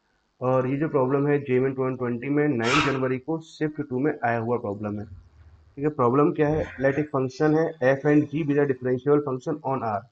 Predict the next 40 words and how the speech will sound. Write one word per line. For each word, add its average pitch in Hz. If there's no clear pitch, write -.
R 120
में 135
से 139
डिफरेंशियल 135
फंक्शन 151
है 156
such 127
that 156
f 123
of 139
g 147
is 165
identity 120
function। 104
ठीक, 139
f 127
of 127
g 135
x 139
क्या 156
है? 156
एक 160
आइडेंटिटी 113
फंक्शन 135
है। -
इसका 131
मीनिंग 131
क्या 131
हुआ? 139
f 127
of 107
g 120
x 143
is 117
equal 120
to 127
क्या 123
दे 120
रखा 120
है? 165